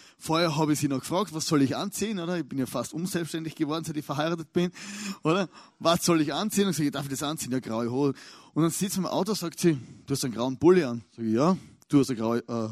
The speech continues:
braune Hose an, sagt sie, ja. Ja, sie auch, gell? Sie hasst Partnerlook, gell? Das war jetzt irgendwie kein Wunder oder spezielle Offenbarung, sondern einfach, wir haben zufällig die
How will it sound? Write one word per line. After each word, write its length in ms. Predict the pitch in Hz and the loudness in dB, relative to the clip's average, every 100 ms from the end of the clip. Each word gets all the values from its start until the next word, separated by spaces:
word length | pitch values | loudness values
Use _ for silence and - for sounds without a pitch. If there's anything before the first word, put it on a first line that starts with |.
| 98 - | -8 -6
braune 260 | 120 139 | -2 2
Hose 260 | 135 185 151 | 6 4 2
an, 80 | 113 | -2
sagt 160 | 123 | -6
sie, 140 | - 123 | -2 0
ja. 140 | 147 - - | 0 -4 -8
Ja, 120 | 143 | -4
sie 320 | 135 156 196 - | 0 2 2 2
auch, 360 | 165 147 - | 2 2 0
gell? 220 | - 131 143 - - | -6 -6 -6 -14 -10
Sie 300 | - 147 123 | -2 2 2
hasst 880 | - - 147 233 190 - - - - - | 0 -2 2 2 4 0 -4 -10 -14 -6
Partnerlook, 800 | - 170 160 156 135 117 - | -2 -2 0 2 2 0 -2
gell? 200 | 135 156 165 - - - - - - - | -2 -2 -2 -12 -20 -20 -20 -20 -20 8
Das 180 | 190 - | 8 10
war 140 | 214 | 6
jetzt 200 | 233 202 | 4 2
irgendwie 320 | 233 226 208 | 2 2 2
kein 440 | 208 - 208 220 160 | 4 4 4 2 4
Wunder 340 | 214 240 214 | 4 4 2
oder 160 | 202 185 | 2 0
spezielle 560 | - 185 190 196 208 | 0 -2 -2 0 0
Offenbarung, 640 | 185 170 185 160 180 202 202 | -2 -4 -2 0 0 0 -2
sondern 220 | - 170 | -2 -4
einfach, 220 | 170 190 202 | -2 -2 -2
wir 60 | |
haben 100 | 185 | -4
zufällig 460 | - 214 196 185 160 | -4 -2 0 0 0
die 120 | - | -4